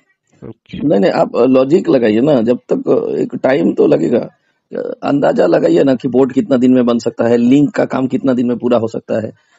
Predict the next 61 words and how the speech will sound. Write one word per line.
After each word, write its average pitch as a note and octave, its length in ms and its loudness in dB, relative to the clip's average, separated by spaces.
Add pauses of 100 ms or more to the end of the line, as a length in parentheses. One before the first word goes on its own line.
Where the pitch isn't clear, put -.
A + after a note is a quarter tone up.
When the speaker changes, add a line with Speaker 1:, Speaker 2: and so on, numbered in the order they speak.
(260)
Speaker 2:
इ-, - 240 -6
इसको D3 260 0
अगर E3 220 2
आप - 120 -2
अंदाज D3 280 2
लगाइएगा D3+ 480 2
ना B2 160 -2
तो - 120 -2
अपने - 260 0
पता D3+ 260 -2
चल C#3 160 -2
जाएगा C3 200 2
कि - 140 -8
कितना D3+ 300 -2
दिन D3+ 160 2
लग C#3 140 2
सकता - 300 -12
है। - 200 -20 (440)
Speaker 1:
जी। A#2 160 -10
Speaker 2:
हाँ, D#3 60 -2
मनोरंजन - 440 -4
तो - 80 -8 (440)
बोले E3 200 0
हैं E3 80 0
दो C#3+ 100 0
तीन D3 140 0
महीना C3+ 200 2
के B2+ 60 0
अंदर B2+ 160 0
कंप्लीट C3 320 -2
करना B2+ 260 0
है A#2 60 -2
हम A2+ 80 -2
लोगों A2 200 -4
को - 80 -20 (160)
हर A#2+ 100 0
हाल A2+ 120 0
में, - 120 -10 (280)
क्योंकि C3+ 220 -2
Speaker 1:
तो B2+ 40 4
सर, C3 60 2
Speaker 2:
इलेक्शन D3 280 -2
आ - 20 0
रहा A#2+ 100 -2
है। - 140 -14 (280)
Speaker 1:
जी, B2+ 160 -4
जी। A#2+ 120 -8
तो D3 100 -4
सर D#3 140 0
अभी D#3+ 120 0
डेट C#3 260 -2
ना B2 60 0
दी A2+ 100 -2
होगी C3 120 2
कि D3 140 2
इस C#3 80 0
डेट C3+ 180 -2
से D3 80 -2
ज्वाइनिंग C#3 220 0
शुरू C#3 220 -4
है? B2+ 60 -8